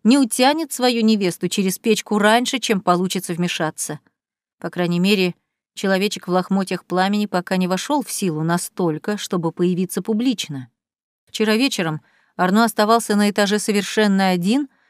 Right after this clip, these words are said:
потому что соседки и ласточки были заняты на представлении, и комнаты пустовали. Фойерганст, или кто он там, не хотел свидетелей раньше времени.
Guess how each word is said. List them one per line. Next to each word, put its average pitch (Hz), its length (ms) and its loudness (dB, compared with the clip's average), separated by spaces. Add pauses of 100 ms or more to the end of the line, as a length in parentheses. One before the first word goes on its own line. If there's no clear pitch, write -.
(140)
потому 220 300 2
что - 140 -6
соседки 226 580 -2
и 220 80 4
ласточки 269 560 0
были 247 320 0
заняты 254 480 2
на 247 120 0
представлении, 214 920 0 (420)
и 190 140 0
комнаты 302 600 0
пустовали. 262 720 0 (960)
Фойерганст, 214 760 0 (260)
или 190 160 0
кто 190 180 -4
он 185 160 0
там, 185 260 4 (280)
не 233 100 0
хотел 269 360 -2
свидетелей 226 640 0
раньше 196 340 2
времени. 151 560 -4